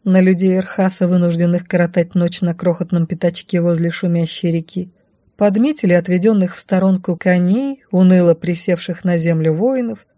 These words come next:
с дружной усмешкой увидели упрямо стоящего возле полога Эрхаса Дагона и также дружно отвернулись. Уже засыпая под тёплым плащом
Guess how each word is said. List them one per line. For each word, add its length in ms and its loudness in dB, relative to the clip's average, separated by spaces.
с 140 0
дружной 460 2
усмешкой 560 -2
увидели 340 2
упрямо 420 0
стоящего 680 -2
возле 340 0
полога 480 0
Эрхаса 560 0
Дагона 720 2
и 40 -4
также 440 -2
дружно 440 0
отвернулись. 880 -4
Уже 300 4
засыпая 840 0
под 220 -6
тёплым 400 0
плащом 480 0